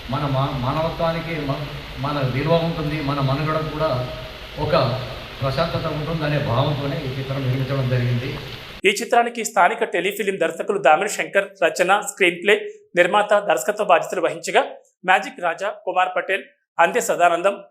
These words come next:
Speaker 2: గజ్జలి రాజలింగు, దామెర రాజేష్ నటించగా మేకప్ అంజిబాబు, కెమెరా, పోస్ట్ ప్రొడక్షన్ కార్యక్రమాలు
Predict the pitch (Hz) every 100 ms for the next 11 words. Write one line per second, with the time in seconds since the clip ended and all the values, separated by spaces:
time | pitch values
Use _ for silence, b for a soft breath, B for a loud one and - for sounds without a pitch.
0 | _ - 180 175 226 185 151 151 185 180
1 | 269 - _ _ 151 170 180 208 160 160
2 | 202 196 156 175 175 165 B B B 175
3 | 202 226 226 - 180 190 170 208 269 -
4 | 185 190 220 226 190 185 208 196 202 202
5 | 160 156 196 185 180